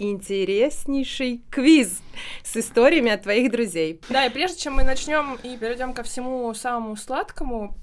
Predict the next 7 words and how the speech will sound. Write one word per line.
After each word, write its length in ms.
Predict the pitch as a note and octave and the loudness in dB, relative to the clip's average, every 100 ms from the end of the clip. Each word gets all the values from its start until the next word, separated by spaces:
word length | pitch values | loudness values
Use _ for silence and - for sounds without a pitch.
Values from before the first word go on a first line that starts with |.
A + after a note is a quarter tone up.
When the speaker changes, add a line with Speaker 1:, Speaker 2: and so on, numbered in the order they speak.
| - | -12
Speaker 2:
расскажи 540 | A3 A#3 A#3+ A3 A3 F#4+ | -10 -10 -8 -10 -8 -6
нам, 320 | E4+ A#3+ A3 | -6 -6 -10
как 280 | - D4+ - | -8 -8 -8
ты 140 | - | -12
попал 380 | A3 G#3 A#3 B3+ | -12 -10 -10 -10
в 80 | G#3 | -14
рекламу. 480 | G#3 G#3 F#3 F#3 | -12 -12 -10 -12